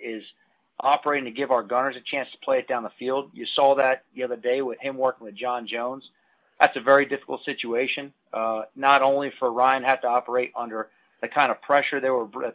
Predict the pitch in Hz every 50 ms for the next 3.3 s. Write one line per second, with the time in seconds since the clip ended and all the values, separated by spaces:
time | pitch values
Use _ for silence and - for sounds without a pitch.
0 | - - 151 143 - - 131 117 117 104 98 120 127 131 135 139 143 123 104 92
1 | 98 110 117 123 117 123 127 120 117 - - 127 120 - 110 110 110 120 127 -
2 | - 143 139 _ _ _ _ _ _ _ _ _ - - 131 - 143 139 139 143
3 | 143 143 131 127 -